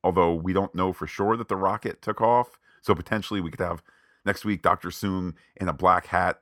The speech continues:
planting bombs at the launch site or something like that. Um, so there's a lot going on. So maybe that's my way of saying, "Hey, show, I don't appreciate that you necessarily brought this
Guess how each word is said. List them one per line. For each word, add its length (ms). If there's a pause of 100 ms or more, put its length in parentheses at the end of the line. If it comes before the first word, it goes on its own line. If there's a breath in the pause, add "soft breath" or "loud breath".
planting 380
bombs 420
at 100
the 80
launch 300
site 320
or 60
something 260
like 160
that. 300 (580 soft breath)
Um, 500 (840)
so 80
there's 140
a 40
lot 300
going 260
on. 280
So 120
maybe 240
that's 440 (120)
my 240
way 200
of 100
saying, 440 (280)
"Hey, 180
show, 680
I 80
don't 140
appreciate 560
that 60
you 60
necessarily 760 (920)
brought 380
this 540